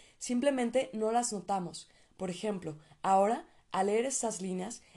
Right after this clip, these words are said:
estás tensando algunos músculos de tu cara, pero tan pronto como les prestes atención, se relajan enseguida. Pasados unos minutos se olvidas de tu cara y de nuevo ésta se congelará en una máscara,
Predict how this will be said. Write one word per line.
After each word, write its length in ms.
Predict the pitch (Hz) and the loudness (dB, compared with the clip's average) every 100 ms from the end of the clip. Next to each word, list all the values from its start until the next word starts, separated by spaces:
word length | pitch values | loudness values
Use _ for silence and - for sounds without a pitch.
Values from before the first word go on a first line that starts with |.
| _ | _
estás 340 | 196 - 233 247 | -4 2 4 2
tensando 420 | 285 254 226 220 | -2 0 2 4
algunos 360 | 214 202 196 202 | 2 2 -2 -4
músculos 380 | 190 - 190 | -6 -4 -4
de 100 | 180 | -4
tu 140 | 180 160 | -6 0
cara, 340 | 185 165 165 - - - | 2 2 -2 -14 -20 -14
pero 100 | 185 | 2
tan 200 | 190 190 | 2 4
pronto 320 | 214 220 214 | 4 2 -2
como 200 | 190 180 | -2 0
les 200 | 180 175 | 0 0
prestes 400 | 185 180 185 180 | 0 0 -2 -6
atención, 600 | 170 165 160 214 214 226 - _ | -6 -8 -2 -2 -2 -6 -18 _
se 160 | - 190 | -6 -2
relajan 400 | 185 185 202 190 | 2 0 -2 -6
enseguida. 560 | 175 175 170 160 151 - _ - | -6 -6 -4 -4 -6 -16 _ -6
Pasados 440 | 165 160 220 247 - | -2 2 4 4 0
unos 260 | 220 220 214 | -2 -2 -2
minutos 380 | 196 196 220 | -4 -4 -4
se 80 | 208 | -4
olvidas 340 | 185 185 190 180 | -4 -2 -2 -2
de 80 | |
tu 140 | 175 165 | -8 -2
cara 360 | 196 185 220 - - - | 2 2 0 -10 -20 -6
y 60 | |
de 100 | 196 | -2
nuevo 400 | 196 208 247 277 - | 2 2 2 -2 -4
ésta 260 | 220 226 | -4 -4
se 140 | 214 202 | -6 -6
congelará 540 | 180 175 185 180 185 | -8 -4 0 2 2
en 60 | 185 | 0
una 180 | 180 175 | -2 -4
máscara, 460 | 185 180 - - | -2 -4 -6 -10